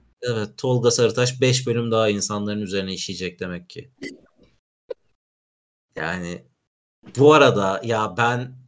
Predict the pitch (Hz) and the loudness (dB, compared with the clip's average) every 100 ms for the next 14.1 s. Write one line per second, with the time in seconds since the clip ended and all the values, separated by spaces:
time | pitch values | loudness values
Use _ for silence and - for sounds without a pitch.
0 | _ 120 - 107 120 127 127 131 - - | _ -14 -6 0 0 0 -2 -6 -12 -6
1 | - 120 143 - 127 120 117 123 123 110 | 0 2 4 4 2 2 2 0 0 -2
2 | 113 110 104 107 113 107 107 - 107 - | -2 -2 -4 -4 -4 -2 -4 -2 -2 0
3 | 131 131 117 117 110 - 113 - 104 107 | -4 4 4 6 2 -2 -2 0 -2 0
4 | 110 113 113 107 98 110 110 110 107 107 | -2 -2 -6 -6 -2 -2 0 2 2 2
5 | 101 104 113 104 110 - 110 - 104 101 | -4 -2 -4 -4 -6 -6 -4 -2 -2 -4
6 | - 107 113 107 104 - 104 95 107 151 | -4 -4 -2 -2 -4 -4 -8 -4 -2 0
7 | 110 95 - - - _ - 202 277 226 | 0 -4 -8 -18 -20 _ 2 6 8 6
8 | - _ _ _ 135 151 147 147 147 135 | 2 _ _ _ 2 4 6 4 4 4
9 | 127 123 120 117 113 110 135 127 123 120 | 8 8 8 6 2 0 2 4 6 4
10 | 120 - - 135 139 123 139 - - - | 2 -4 -2 0 2 0 0 -4 -6 -10
11 | - - 95 - - 120 175 - - 143 | -18 -14 -14 -14 -8 0 0 0 -2 2
12 | 131 139 139 131 - 117 117 113 113 113 | 2 2 -4 -6 -2 0 2 2 2 2
13 | 107 104 104 110 107 - 107 104 98 104 | 2 -2 -2 -2 -2 -2 -2 -4 -4 -4
14 | 104 | -6